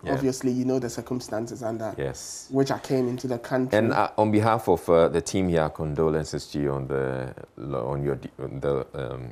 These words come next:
Speaker 1: on your bereavement, and, uh, as well as your brother as well. So,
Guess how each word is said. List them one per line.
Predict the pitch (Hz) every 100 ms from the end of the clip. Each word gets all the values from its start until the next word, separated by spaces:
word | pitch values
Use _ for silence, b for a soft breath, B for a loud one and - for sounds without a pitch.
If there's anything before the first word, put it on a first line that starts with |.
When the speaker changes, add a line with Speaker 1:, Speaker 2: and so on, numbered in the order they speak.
| - - -
Speaker 1:
on | 73
your |
bereavement, | 69 78 78 69 64 78 87 b b b b b _
and, | 71 69 69
uh, | 69 69 67 - -
as | -
well | 92 82
as | -
your | 69
brother | 73 69 71
as | 67 67
well. | - 67 62 - b _
So, | 104 98 98